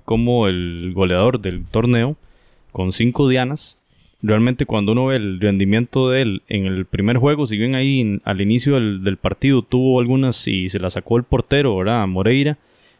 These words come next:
pero en este partido de, de vuelta fue realmente desequilibrante, fue un pivoteador, fue un rematador excelso, o sea, el, el remate de cabeza en el primer gol es,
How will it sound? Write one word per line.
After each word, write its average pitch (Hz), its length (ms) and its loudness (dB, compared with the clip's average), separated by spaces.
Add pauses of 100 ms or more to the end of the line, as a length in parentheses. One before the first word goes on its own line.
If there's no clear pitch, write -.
(120)
pero 104 200 4
en 104 80 4
este 131 200 -2
partido 123 580 0
de, 87 240 -4
de 90 100 -2
vuelta 117 480 2
fue 120 240 0
realmente 123 460 -2
desequilibrante, 120 880 -2
fue 120 360 0
un 123 120 -6
pivoteador, 123 680 2
fue 123 200 0
un 131 160 -2
rematador 110 560 0
excelso, 143 520 -2
o 101 100 -2
sea, 98 300 0
el, 92 160 -4
el 101 120 -4
remate 98 360 -2
de 127 40 -2
cabeza 117 320 0
en 98 60 -2
el 92 80 -4
primer 98 280 -2
gol 113 200 2
es, - 360 -6